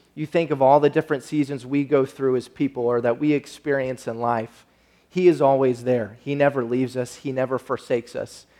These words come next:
And I don't know about you, but I think that you would agree that when you get the revelation or the realization that, as we talked of last week, when you're in that tough place,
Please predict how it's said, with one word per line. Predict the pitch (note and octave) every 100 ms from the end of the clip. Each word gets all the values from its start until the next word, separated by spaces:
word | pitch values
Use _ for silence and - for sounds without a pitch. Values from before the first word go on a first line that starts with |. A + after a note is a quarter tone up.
| _ _ _ _ -
And | F3+
I |
don't | E3+
know | D3+
about | D3 C#3 B2 -
you, | C3+ A#2+ A#2+ _ -
but | C3+
I | C#3+
think | - C#3+
that | C#3 B2+
you | C#3+
would | C#3+ B2
agree | A#2 B2+ B2 A2 A2+ _ _ _ _ _ _ _ _ _ _ _ _ _
that | C3+ C#3 C#3 -
when | C#3 C#3+
you | D3+ G3+
get | E3+ F3 F3+ _ C#3+
the | C#3
revelation | C3+ C3+ C#3 B2 A#2+ - C3+
or | C3
the | B2
realization | B2 C3+ C#3 C3+ A#2+ A#2+ B2+ A#2+
that, | A#2+ A#2 - _ _ _ _ _
as | C#3+ C#3
we | D3
talked | D#3 D3 D3+
of | D3 B2+
last | C3 C3 C3+
week, | C#3 C3 C3
when | C3
you're | C#3+ E3+ F3
in | D3+
that | C3 -
tough | D#3 C#3 -
place, | - A2+ G#2 - -